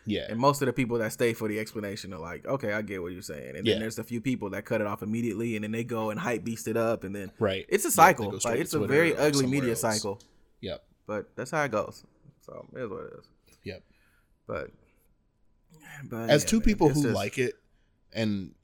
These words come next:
Speaker 1: I mean, you being a person who studied it specifically, and me kind of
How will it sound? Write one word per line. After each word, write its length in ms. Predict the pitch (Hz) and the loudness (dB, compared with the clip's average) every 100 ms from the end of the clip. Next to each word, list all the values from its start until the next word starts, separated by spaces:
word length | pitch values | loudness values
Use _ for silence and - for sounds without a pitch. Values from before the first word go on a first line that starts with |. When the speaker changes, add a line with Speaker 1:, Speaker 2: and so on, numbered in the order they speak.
| - | -10
Speaker 1:
I 60 | 107 | -4
mean, 360 | 104 92 95 107 117 | -4 -4 -10 -18 -12
you 460 | 113 123 120 107 101 120 | 2 4 4 0 -6 -6
being 180 | 110 101 | -6 -2
a 40 | |
person 260 | 113 104 104 | -2 -2 -4
who 60 | |
studied 300 | - 104 98 | -4 -4 -4
it 80 | 90 | -6
specifically, 640 | - 95 110 101 - 87 | -6 -2 -2 -2 -8 -12
and 140 | 92 98 | -10 -6
me 180 | 101 95 | -6 -8
kind 240 | - 95 | -12 -12
of 160 | 85 | -12